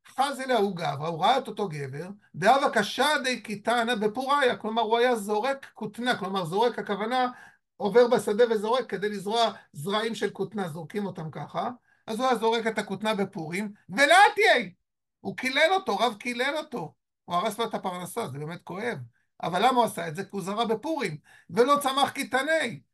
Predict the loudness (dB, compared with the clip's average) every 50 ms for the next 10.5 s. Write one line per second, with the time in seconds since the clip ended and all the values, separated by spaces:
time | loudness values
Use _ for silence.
0 | _ _ -8 -2 0 2 2 2 2 0 0 0 0 2 2 0 0 0 -2 -8
1 | -8 -8 -6 -6 -4 -4 -4 -4 -6 -4 -4 -2 -2 -2 -2 -2 -2 -4 -4 -6
2 | -6 -10 -12 -12 -10 -10 -10 -10 -10 -10 -12 -14 _ _ _ _ _ -6 -2 0
3 | 2 2 2 2 0 0 0 0 0 0 0 0 -2 -2 -2 -4 -6 -6 -6 -4
4 | -2 2 2 2 0 -2 -10 -6 0 2 2 2 2 -2 -10 -8 -8 -6 -4 -2
5 | 0 0 0 -2 -4 -6 -8 -8 -8 -8 -8 -4 -2 -2 0 0 0 -2 -2 -4
6 | -8 -12 _ _ _ _ _ -8 -6 -4 -2 -2 0 2 2 2 0 0 -4 -8
7 | -6 -6 -4 -2 0 2 2 2 2 2 -2 -6 _ _ _ -18 -12 -8 -6 -4
8 | -2 0 0 0 0 -2 -4 -8 -12 -16 _ _ _ _ _ _ _ _ -6 -4
9 | -4 -4 -4 -4 -2 0 2 2 2 0 -4 -6 -4 -6 -4 -2 -2 -4 -4 -6
10 | -8 -8 -8 -8 -8 -8 -10 -12 -14 _